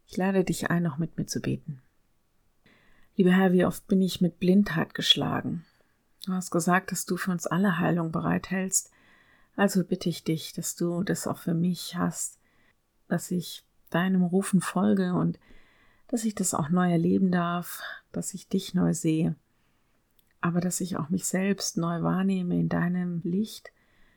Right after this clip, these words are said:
als jemand, der von dir von Grund auf geliebt ist. Und hilf mir, dass ich auch andere Menschen in den Blick nehmen kann. Vieles ist mir schwer und unverständlich.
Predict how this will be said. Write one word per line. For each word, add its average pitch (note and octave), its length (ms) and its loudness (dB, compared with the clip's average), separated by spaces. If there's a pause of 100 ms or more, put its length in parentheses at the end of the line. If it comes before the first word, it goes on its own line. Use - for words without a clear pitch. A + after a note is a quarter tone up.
(260)
als - 140 -8
jemand, F#3+ 320 2
der F3+ 100 2
von E3+ 280 -2
dir F3+ 460 -2 (720)
von F#3+ 240 -2
Grund A3+ 460 2
auf G3 240 0
geliebt E3+ 420 -4
ist. - 400 -8 (1500)
Und G3 120 4
hilf G3+ 240 4
mir, G3+ 100 8
dass F3+ 200 4
ich G3 160 -2
auch F3+ 120 -6
andere F3 280 2
Menschen D#3+ 400 2
in E3 120 2
den E3 80 2
Blick - 280 -8
nehmen D#3 300 0
kann. E3 400 -8 (680)
Vieles G#3+ 320 0
ist B3 200 -6
mir F3 80 2
schwer F#3 340 2
und F#3 80 2
unverständlich. F3 880 0